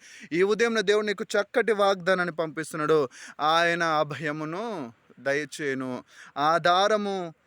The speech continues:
నొందే విధంగా ఆయన నిన్ను నడిపిస్తానంటున్నాడు. అంతేకాకుండా నీవు ఏ మార్గమైతే వెళ్తున్నావో, నీ మార్గములంతటి మీద ఆయన కన-, తన,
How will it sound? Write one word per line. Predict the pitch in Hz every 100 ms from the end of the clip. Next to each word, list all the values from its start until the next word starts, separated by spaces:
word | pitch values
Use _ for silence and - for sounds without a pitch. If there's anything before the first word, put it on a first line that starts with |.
| _ -
నొందే | 151 170 190 196 202
విధంగా | 185 175 175 165
ఆయన | 165
నిన్ను | 156 156
నడిపిస్తానంటున్నాడు. | 147 151 175 185 180 - 165 147 135 139 127 123 117 113 _ _ _ _ _ _ -
అంతేకాకుండా | 131 127 131 135 127 127 135 135 127 - - -
నీవు | 151 170
ఏ | 175 175 202 214 214
మార్గమైతే | 202 170 175 208 180 196 196 180 180 175 170 - _ _ _ _ _
వెళ్తున్నావో, | 120 135 139 143 143 131 127 127 110 - - -
నీ | 123 135 139
మార్గములంతటి | 135 143 160 190 165 170 170 165 180 214 226 233 226 220 202 180 165
మీద | 165 156 175 190 156 - - _
ఆయన | 135 143 151
కన-, | 147 165
తన, | 151 165